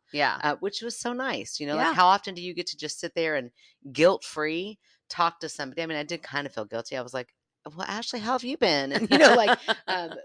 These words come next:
Speaker 2: but she kept, "No, no, no, this is about you," and kinda kept directing it back to me. So that was so nice. It was
Speaker 1: Yeah.
Speaker 2: wonderful.
Speaker 1: Were you blown away by how much it felt like you were just sitting in front of her mom?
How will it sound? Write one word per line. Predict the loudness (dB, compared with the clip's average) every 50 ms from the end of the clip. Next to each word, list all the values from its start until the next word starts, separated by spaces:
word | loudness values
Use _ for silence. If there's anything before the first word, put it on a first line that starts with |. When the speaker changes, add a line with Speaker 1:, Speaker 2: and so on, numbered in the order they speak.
| -16 -6
Speaker 2:
but | -2 0 2 2 2 0 -4 -6
she | -8 -8 -8 -8
kept, | -4 -4 -4 -4 -4 _ _
"No, | -6 -4 -4 -4
no, | -4
no, | -4 -4 -4 -4 -4 -6
this | -8 -10 -10
is | -6
about | -4 -4 -4 -2
you," | -4 -4 -4 -4 -4
and | -6 -6
kinda | -6 -6 -6 -6 -6
kept | -8 -10 -10 -10 -8 _
directing | -6 -6 -6 -8 -10 -14
it | -8 -6
back | -6 -6 -6 -10
to | -14 -14 -10
me. | -10 -10 -10
So | -10 -8 -8 -4
that | 0 0 0 0
was | 0 -4 -6
so | -2 -2 -2 -2 0
nice. | -2 -2 -2 -2 -4 -8 -10 -12 -14
It | -12
was | -6 0
Speaker 1:
Yeah. | 2
Speaker 2:
wonderful. | 2 2 2 -2 -6 -8 -10 -10 -10 -12 _ _ _ _ _ _ _
Speaker 1:
Were | -6 -4 -4
you | -4 -6 -8 -6 -4 -4 -2 -2 -4 -2 -4 -6 -6 -8 _
blown | -2 0 0 2 2
away | 0 0 0 0 0
by | -2 -4
how | -6 -8 -8 -4 -2 -2 -2 -2
much | -2 -4 -4 -6 -8 -12
it | -12 -6
felt | -4 -4 -4
like | -4 -6 -8
you | -10 -10
were | -10 -8
just | -10 -10 -14 -12
sitting | -10 -10 -8 -6
in | -8 -8
front | -8 -8 -8
of | -8 -8
her | -10 -8
mom? | -6 -4 -4 -4 -4 -6 -8